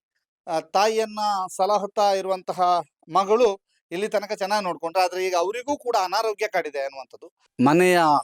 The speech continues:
ಮೇಲ್ಭಾಗದ ಪರಿಸ್ಥಿತಿ ನೋಡಿದ್ರಿ, ಒಳಭಾಗದಲ್ಲಿ ಹಂಚೆಲ್ಲ ಹೋಗಿದೆ, ಅದಕ್ಕೆ ಟಾರ್ಪಲ್ ಅನ್ನ ಹಾಸಿರುವಂಥದ್ದು ನೋಡಿದ್ರಿ. ಆದ್ರೆ ಅವರ ಬಾತ್ರೂಮ್ ಪರಿಸ್ಥಿತಿ ಚಿಂತಾಜನಕ. ಅದರ ಜೊತೆಗೆ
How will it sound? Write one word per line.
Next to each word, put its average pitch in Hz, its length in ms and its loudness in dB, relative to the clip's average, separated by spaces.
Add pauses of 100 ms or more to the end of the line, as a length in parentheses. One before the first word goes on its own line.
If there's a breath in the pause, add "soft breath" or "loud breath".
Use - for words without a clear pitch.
ಮೇಲ್ಭಾಗದ 160 580 4
ಪರಿಸ್ಥಿತಿ 147 420 2
ನೋಡಿದ್ರಿ, 123 460 2
ಒಳಭಾಗದಲ್ಲಿ 143 760 2 (540)
ಹಂಚೆಲ್ಲ 156 420 2
ಹೋಗಿದೆ, 143 400 2
ಅದಕ್ಕೆ 143 320 0
ಟಾರ್ಪಲ್ 143 420 0
ಅನ್ನ 143 160 0
ಹಾಸಿರುವಂಥದ್ದು 139 640 -4
ನೋಡಿದ್ರಿ. 113 340 -8
ಆದ್ರೆ 139 260 2 (760)
ಅವರ 147 220 2 (640)
ಬಾತ್ರೂಮ್ 175 640 0 (960)
ಪರಿಸ್ಥಿತಿ 170 680 0
ಚಿಂತಾಜನಕ. 151 580 0 (260)
ಅದರ 143 160 -6
ಜೊತೆಗೆ 151 480 -2